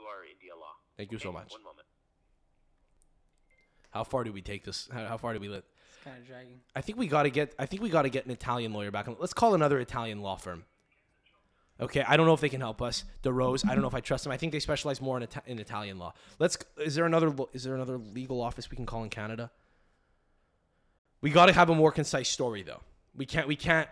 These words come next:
Speaker 2: let them, like, refuse the case and you need to come in for a consultation. Like, none of that bullshit.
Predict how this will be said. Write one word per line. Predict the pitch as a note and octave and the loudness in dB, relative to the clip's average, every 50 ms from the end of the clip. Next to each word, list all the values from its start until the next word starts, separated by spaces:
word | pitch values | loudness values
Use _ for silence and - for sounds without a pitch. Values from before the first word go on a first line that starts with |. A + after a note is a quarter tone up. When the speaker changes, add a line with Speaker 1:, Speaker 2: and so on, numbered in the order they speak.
| - - | -8 -6
Speaker 2:
let | C#3+ C#3+ C3+ C3+ - | -4 -4 -4 -2 -2
them, | - C#3+ C3 C3 B2 B2 | -4 -4 -2 -4 -6 -8
like, | A#2 A#2+ A#2 - - | -8 -10 -10 -8 -10
refuse | A#2 - - C3+ C#3 B2 - | -10 -8 -4 -4 -4 -4 -4
the | C3 | -8
case | A#2 - - B2+ A#2 A#2+ A#2 - | -8 -6 -4 -4 -4 -4 -4 -4
and | A#2+ G#2+ G#2 G#2+ F#2+ | -4 -6 -8 -10 -12
you | G2 A#2 A#2+ B2 B2 | -14 -14 -10 -8 -8
need | B2 A#2+ A#2+ | -6 -6 -6
to | A#2 | -6
come | - C#3+ C3 | -6 -6 -6
in | A#2+ A#2 | -6 -6
for | - C3 | -6 -6
a | A#2+ | -6
consultation. | - - B2+ B2 - B2+ A#2 - C3 B2+ - D3 C3 | -4 -4 -6 -4 -6 -8 -6 -4 -4 -4 -4 -4 -6
Like, | A#2 B2+ | -8 -8
none | B2+ C3+ C#3+ C#3+ C#3+ C#3+ | -8 -4 -2 0 0 0
of | C3 | 0
that | B2 A#2 G2 | 0 -2 -4
bullshit. | A2 G#2+ F#2+ - - - C#2+ - | -6 -8 -6 -6 -6 -8 -8 -12